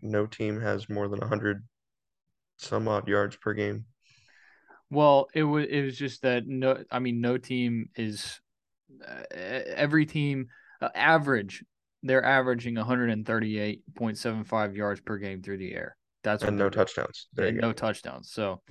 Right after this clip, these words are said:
Speaker 2: that's, that's what's happening with the Alabama pass defense. And then you just look at total offense for opponents. They're averaging just over two hundred yards per game, total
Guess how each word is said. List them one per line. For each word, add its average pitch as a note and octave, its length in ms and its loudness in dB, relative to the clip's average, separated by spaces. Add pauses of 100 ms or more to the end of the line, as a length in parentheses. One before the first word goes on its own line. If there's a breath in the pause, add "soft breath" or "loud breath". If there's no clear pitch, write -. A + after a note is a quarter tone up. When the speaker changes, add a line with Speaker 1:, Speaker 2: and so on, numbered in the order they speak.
(500 loud breath)
Speaker 2:
that's, A#2 400 2 (120)
that's A#2+ 260 -2
what's B2 160 -4
happening A#2+ 340 0
with A2+ 100 -4
the G#2+ 80 -2
Alabama A2 640 0 (460 soft breath)
pass C#3+ 320 4
defense. B2 520 -2
And A#2 100 -2
then A#2+ 120 0
you B2 200 0
just A#2+ 120 -8
look B2 200 -2
at A2 160 0 (140)
total B2+ 500 6
offense B2+ 320 0
for A#2+ 180 -2
opponents. C3+ 760 0
They're A#2 260 4
averaging A#2 400 0
just B2+ 280 2
over B2 220 4
two B2+ 200 0
hundred B2 260 0
yards A#2 320 2
per A#2 200 -6
game, A#2 380 -2
total A2+ 360 0